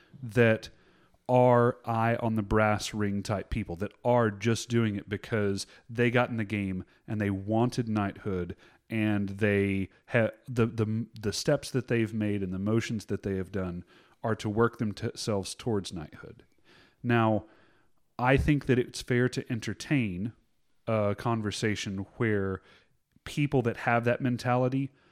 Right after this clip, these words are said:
are more likely to fall to what I think you and I, Clover, would both agree are the dark side, where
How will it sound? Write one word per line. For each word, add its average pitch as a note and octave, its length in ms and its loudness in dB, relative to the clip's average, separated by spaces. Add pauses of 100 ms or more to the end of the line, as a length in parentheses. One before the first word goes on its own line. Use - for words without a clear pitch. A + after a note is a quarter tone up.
(460)
are A#2+ 180 6
more A#2+ 560 6
likely G#2+ 540 2
to - 240 -2
fall G#2 520 4
to G2 540 0
what G#2+ 300 4
I G#2 100 0
think G#2+ 260 -4
you G#2+ 140 2
and G#2 100 2
I, G#2 260 0 (120)
Clover, F#2+ 340 0
would F2+ 200 -2
both G#2 180 4
agree G2 280 0
are F2+ 100 2
the E2+ 100 -6
dark F2+ 320 -4
side, - 380 -12 (460)
where G2+ 580 4